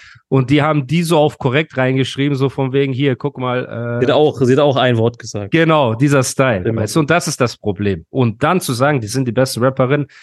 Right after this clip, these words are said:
Speaker 1: das entspricht jeglicher Realität, so. Und es ist eine Ohrfeige allen jungen Mädchen, die wirklich Rapperin werden wollen, ne? Ist auch eine Ohrfeige in deren Gesicht,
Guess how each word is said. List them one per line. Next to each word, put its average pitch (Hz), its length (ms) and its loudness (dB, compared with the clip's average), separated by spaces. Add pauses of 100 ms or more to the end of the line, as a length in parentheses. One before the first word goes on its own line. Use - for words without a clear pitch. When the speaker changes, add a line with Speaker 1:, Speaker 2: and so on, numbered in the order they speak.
(140)
Speaker 1:
das - 180 -4
entspricht 120 460 -4
jeglicher 117 440 -2
Realität, 104 680 0
so. 143 120 0
Und 202 440 -2 (420)
es - 160 -4
ist 160 120 -4
eine 139 260 0
Ohrfeige 151 800 0 (120)
allen 160 320 0
jungen 156 360 0
Mädchen, 156 640 0 (220)
die 120 180 2
wirklich 151 400 0
Rapperin 113 540 0
werden 98 300 -2
wollen, 127 440 0
ne? 131 320 0
Ist 165 140 -2
auch 156 140 -2
eine 151 100 -8
Ohrfeige 170 440 0
in 165 100 0
deren 170 260 -2
Gesicht, 185 480 -2